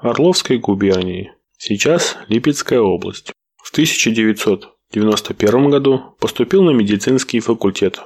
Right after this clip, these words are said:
Московского университета. С тысяча восемьсот девяносто третьего года член марксистского кружка. В тысяча восемьсот девяносто пятом году за участие в революционном движении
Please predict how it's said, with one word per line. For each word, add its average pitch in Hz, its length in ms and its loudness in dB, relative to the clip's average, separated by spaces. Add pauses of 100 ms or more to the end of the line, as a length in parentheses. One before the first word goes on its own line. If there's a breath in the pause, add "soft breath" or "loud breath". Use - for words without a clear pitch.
Московского 127 640 0
университета. 113 920 0 (300)
С - 140 -16
тысяча 104 400 -2
восемьсот 101 420 -2
девяносто 101 400 0
третьего 98 420 0
года 131 520 0
член 170 480 0 (320)
марксистского 131 680 0
кружка. 113 560 -4 (240)
В - 120 -20
тысяча - 360 0
восемьсот 123 480 -2
девяносто 120 420 0
пятом 98 340 -4
году 95 340 -2 (240)
за 117 180 -2
участие 117 720 -2 (220)
в 113 200 -2
революционном 120 920 0
движении 98 680 -4